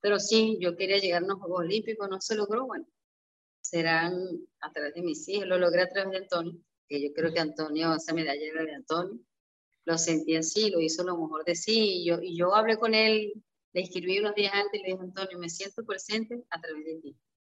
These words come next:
le dije a Antonio, y Antonio, somos buenos amigos, y me respondió, y claro que sí, China, y, y además que lo hizo lo mejor de sí, el tipo es, es Antonio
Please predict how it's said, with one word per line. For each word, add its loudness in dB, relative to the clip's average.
le -6
dije -6
a -14
Antonio, -14
y -8
Antonio, -2
somos -4
buenos -2
amigos, 0
y -4
me -10
respondió, -4
y -2
claro -2
que -16
sí, -6
China, -4
y, -10
y -6
además -2
que -4
lo -2
hizo -4
lo -4
mejor -8
de 0
sí, 0
el -12
tipo -4
es, 2
es 2
Antonio 0